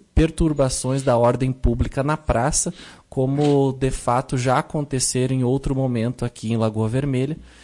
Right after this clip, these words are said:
Então nós buscamos aí referenciar a liderança indígena que estava aqui na praça, nós conversamos.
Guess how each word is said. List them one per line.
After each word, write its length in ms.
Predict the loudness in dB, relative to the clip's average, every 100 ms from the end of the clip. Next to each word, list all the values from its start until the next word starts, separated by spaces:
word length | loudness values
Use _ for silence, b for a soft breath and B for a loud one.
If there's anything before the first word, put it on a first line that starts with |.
| b
Então 140 | -8 -4
nós 220 | -2 -2
buscamos 560 | -4 -4 0 0 0 0
aí 260 | 0 0
referenciar 960 | 2 0 0 -2 0 -2 -2 0 -2 -4 b b b
a 80 | -4
liderança 640 | -2 0 2 2 0 0
indígena 440 | -2 0 -2 -2 -4
que 140 | -2
estava 480 | -2 0 0 2 0
aqui 180 | -2 -2
na 140 | -4
praça, 440 | 0 0 2 0 -2
nós 200 | -4 -4
conversamos. 920 | -4 -4 -2 -2 0 0 -2 -6